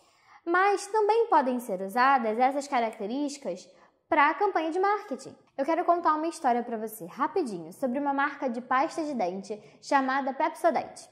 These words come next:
A Pepsodent, ela começou a ser vendida nos Estados Unidos quando escovar o dente não era um hábito assim por lá. Pra vender a Pepsodent, focaram nas características diferenciais do produto,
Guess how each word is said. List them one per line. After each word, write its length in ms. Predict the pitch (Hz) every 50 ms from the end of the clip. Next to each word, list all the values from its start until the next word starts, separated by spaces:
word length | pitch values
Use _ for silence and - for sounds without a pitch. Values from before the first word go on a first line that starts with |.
| _ _ _ - - - - -
A 100 | - 277
Pepsodent, 640 | 277 320 381 381 - - 359 339 294 330 359 370 -
ela 200 | 349 294 285 285
começou 400 | 285 311 294 294 302 294 330 339
a 80 | 339 339
ser 160 | 339 339 320
vendida 460 | 277 294 285 285 262 269 285 247 262
nos 140 | 233 233 226
Estados 380 | 226 226 - 277 294 294 247 240
Unidos 520 | 240 220 220 233 247 226 196 202 196 - - - - _
quando 180 | - 302 320 311
escovar 460 | - - 339 311 330 349 359 359 359
o 20 |
dente 320 | 277 285 302 330 339 - -
não 160 | 330 330 320
era 240 | 330 339 339 339 330
um 200 | 330 330 330 320
hábito 480 | 285 277 285 277 240 220 226 226 -
assim 440 | 214 220 220 - 226 208 202 202 202
por 140 | 208 240 254
lá. 180 | 254 185 - - - - _ _ _ _ _ _ _ _ _ _ _ _ _ _ _ _
Pra 200 | - 311 330 330
vender 440 | 311 359 339 339 320 285 302 311 294
a 60 | 277
Pepsodent, 720 | 285 - 190 190 - - - 240 214 202 185 190 190 - - - _ _ _ _
focaram 440 | - 294 285 302 320 320 330 330 311
nas 200 | 294 285 285 -
características 840 | - 277 262 262 254 254 254 233 247 277 302 - - 311 285 285
diferenciais 1000 | 294 330 - - 370 349 349 349 359 349 - - 359 320 285 269 277 302 302 277
do 140 | 262 254 277
produto, 640 | - 330 311 330 277 277 240 - - - - -